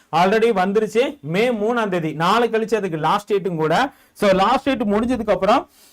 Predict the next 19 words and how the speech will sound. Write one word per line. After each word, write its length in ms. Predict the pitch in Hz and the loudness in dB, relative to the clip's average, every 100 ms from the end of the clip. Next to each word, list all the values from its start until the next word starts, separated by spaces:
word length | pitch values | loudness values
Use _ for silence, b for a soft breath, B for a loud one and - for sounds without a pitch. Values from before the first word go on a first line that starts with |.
| b | b
ஆ, 320 | 160 175 180 | 4 6 6
பி 280 | 185 262 311 | 4 2 0
சி 160 | 302 285 | 0 0
யை 100 | 254 | 0
வந்து 200 | 214 220 | 0 -2
ப்ராசஸ் 420 | 220 202 208 202 | 0 -2 -2 -6
பண்ணுவாங்க. 340 | 202 170 143 117 | -4 -2 -4 -4
கரெக்டா? 320 | 175 185 175 | -4 -2 -2
பி 200 | 156 233 | -4 -4
சி 120 | 240 220 | -4 -4
நோட்டிஃபிகேஷன் 520 | 196 185 185 190 196 | -4 -4 -8 -8 -4
எப்போ 220 | 180 185 | -2 0
பப்ளிஷ் 320 | 175 165 175 | -2 -4 -6
பண்ணலாம், 340 | 175 165 170 165 | -8 -4 -2 -2
அதுக்கான 180 | 185 | -4
ஆன்லைன் 420 | 185 165 185 196 175 | -2 -2 -2 -2 -4
அப்ளிகேஷன் 440 | 165 175 175 185 | -6 -6 -6 -8
என்னென்ன 300 | 165 175 180 | -8 -8 -4
பண்ணணும், 400 | 170 156 170 240 | -4 -4 -4 -4